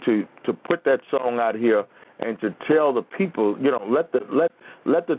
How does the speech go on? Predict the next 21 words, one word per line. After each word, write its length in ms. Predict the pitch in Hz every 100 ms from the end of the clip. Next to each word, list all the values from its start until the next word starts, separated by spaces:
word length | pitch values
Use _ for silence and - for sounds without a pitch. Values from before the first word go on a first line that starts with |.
| -
true 140 | 196
prophets 500 | - 165 143 123 127
of 140 | 110 95
God 340 | 127 123 110
that, 120 | 110 107
you 160 | 131
know, 500 | 127 104 101 113 131 127
let, 260 | 160 143
let 180 | 170 175 -
Tupac, 600 | 190 170 - 120 92 - - _ _ _ - - -
you 80 | 131
know, 300 | 120 110 127 117
and 100 | 120
that's 140 | 170 -
what 140 | 165
the 60 | 117
problem 420 | - 160 156 127
is, 220 | 120 117 -
is 180 | 104
that 260 | 120 117 95
we, 160 | 135